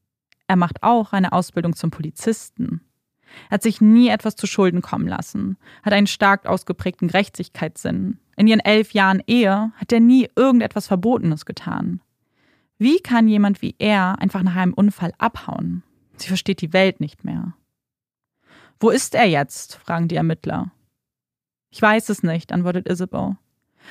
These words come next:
Nachdem er mir von dem Unfall erzählt hat, hat er sich meine Waffe geschnappt und ist mit unserem Wagen weggefahren. Er sagte immer wieder, „Ich muss weg, ich muss weg.“ „Hast du irgendeine Idee, wo er jetzt sein könnte, wo er hinfahren könnte?“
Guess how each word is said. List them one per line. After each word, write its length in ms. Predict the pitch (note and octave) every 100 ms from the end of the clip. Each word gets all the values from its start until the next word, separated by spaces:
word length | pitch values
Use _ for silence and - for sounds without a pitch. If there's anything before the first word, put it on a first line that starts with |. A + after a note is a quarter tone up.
| - -
Nachdem 340 | A3+ A3+ A#3
er 60 | A3+
mir 120 | G#3
von 80 | G#3+
dem 120 | G#3
Unfall 220 | G#3 G#3+
erzählt 480 | G3 - - A#3 A3+
hat, 400 | G3 F#3+ - -
hat 140 | - G#3+
er 60 |
sich 160 | G3 G3+
meine 220 | G3 F#3+
Waffe 300 | G3 G#3+ G3
geschnappt 560 | F3+ - F#3 F#3+ _ -
und 140 | G3
ist 140 | G3+ -
mit 120 | G3+
unserem 360 | G3 F#3 G3
Wagen 360 | F3+ F3+ F3 E3
weggefahren. 680 | - - - - - - F3+ _ _ _ _ _ _
Er 120 | - G3+
sagte 320 | G#3 - A#3
immer 220 | A3 G#3+
wieder, 320 | G#3+ G#3 G#3 - - -
„Ich 120 | -
muss 200 | A#3 A3
weg, 240 | G#3+ A3+ -
ich 140 | -
muss 200 | G#3 G3
weg.“ 400 | G#3 G#3 - - - _ _ _ _ _ _ _ _ _ _
„Hast 240 | - F3+ A#3
du 100 | -
irgendeine 580 | - B3+ C#4 B3+ A3+ A3
Idee, 360 | A3 F#3+ G#3 G3+
wo 80 | G3
er 120 | F#3+
jetzt 440 | E3+ F#3+ - -
sein 240 | E3 D#3+ F#3+
könnte, 440 | A3 A3 A#3 G#3+
wo 60 | G#3+
er 80 |
hinfahren 680 | G#3 G#3+ D#4 D#4+ F3 D3+ D#3+
könnte?“ 560 | - D#3 E3 - -